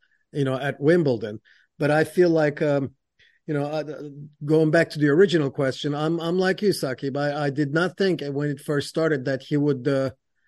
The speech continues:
he would be a, he would be this big a force on surfaces other than clay.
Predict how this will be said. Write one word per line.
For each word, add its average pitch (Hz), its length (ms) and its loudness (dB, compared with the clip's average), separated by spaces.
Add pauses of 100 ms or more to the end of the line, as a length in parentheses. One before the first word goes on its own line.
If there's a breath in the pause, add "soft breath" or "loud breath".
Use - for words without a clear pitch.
(400)
he 147 80 0
would 143 160 2
be 151 160 2
a, 143 180 2 (100)
he 143 100 -2
would 147 180 0
be 143 100 0
this 185 260 2
big 165 200 0
a 143 60 2
force 156 400 -2
on 143 120 -6
surfaces 143 580 -4 (120)
other 156 400 2
than 127 220 -4
clay. 139 440 -4